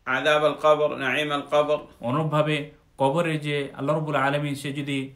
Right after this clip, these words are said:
Speaker 2: উত্তর দিতে পারে, তাহলে তাকে কবরে যে তাকে, এ, শান্তিতে রাখা হবে, নিয়ামত দেওয়া হবে তার প্রতি, এবং যদি উত্তর না দিতে পারে তাকে যে শাস্তির সম্মুখীন হতে হবে, সে আযাবের, তারও প্রতি বিশ্বাস রাখা।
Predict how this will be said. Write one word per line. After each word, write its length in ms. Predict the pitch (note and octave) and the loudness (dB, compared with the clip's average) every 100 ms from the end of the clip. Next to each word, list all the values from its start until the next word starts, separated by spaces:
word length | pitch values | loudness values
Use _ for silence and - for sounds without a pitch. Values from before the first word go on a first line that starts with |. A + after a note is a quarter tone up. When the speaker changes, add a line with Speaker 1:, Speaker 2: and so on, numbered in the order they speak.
| _ - | _ -12
Speaker 2:
উত্তর 300 | C3 - D#3 | -8 -6 -6
দিতে 260 | D3+ D3 | -6 -6
পারে, 220 | C3+ C3 | -4 -4
তাহলে 200 | B2+ C3 | -4 -6
তাকে 420 | C3 C3 C3 C3+ C3 - A2 | -4 -8 -6 -10 -10 -18 -10
কবরে 320 | C3+ C3 C#3 | -4 -2 -2
যে 100 | C#3 | -6
তাকে, 420 | C3 C3 C3+ B2+ C3 - _ | -6 -6 -4 -6 -10 -20 _
এ, 320 | C3 C3 B2+ | -4 -2 -2
শান্তিতে 520 | A#2+ - C3+ C#3 D3 C3+ | -6 -4 -4 -4 -6 -4
রাখা 240 | B2 B2+ | -4 -4
হবে, 160 | C3 C3 | -4 -2
নিয়ামত 440 | C3 C3 D3+ D3 | 0 0 0 0
দেওয়া 200 | C#3+ C#3 | 0 2
হবে 320 | C#3 C#3 C3 - _ _ | 0 -4 -6 -10 _ _
তার 160 | C3+ C#3 | -4 -2
প্রতি, 420 | D3+ D3+ D3+ D3+ - _ | -4 -6 -8 -8 -20 _
এবং 340 | C3 D3+ D3+ D3 | -4 -2 -2 -2
যদি 160 | D3 | -6
উত্তর 340 | D3 D3 G3+ F#3 | -6 -4 -2 0
না 180 | D#3+ | 0
দিতে 200 | C#3 C3+ | -2 -4
পারে 380 | C3+ C3 C3 C3 - _ | -4 -4 -4 -6 -18 _
তাকে 220 | C3+ C3 | -8 -6
যে 300 | C#3 C3+ C3+ | -2 -2 -4
শাস্তির 500 | - - C3 - D3 | -10 -8 -8 -8 -10
সম্মুখীন 520 | C3 C#3 C3+ D#3+ E3 C#3 | -8 -8 -6 -4 -4 -6
হতে 160 | C3 | -4
হবে, 340 | C3 C3 B2 - _ | -2 -2 -6 -12 _
সে 180 | - B2+ | -4 -2
আযাবের, 640 | A2+ C3 C#3 C#3 C3 C3+ _ | 0 0 0 0 -4 -6 _
তারও 220 | C3+ D3 | -4 -2
প্রতি 240 | C#3+ C3+ B2+ | -4 -6 -6
বিশ্বাস 420 | B2+ - C#3+ C3+ | -8 -4 -4 -4
রাখা। 480 | C#3 C3 C#3 C3 | -8 -4 -6 -6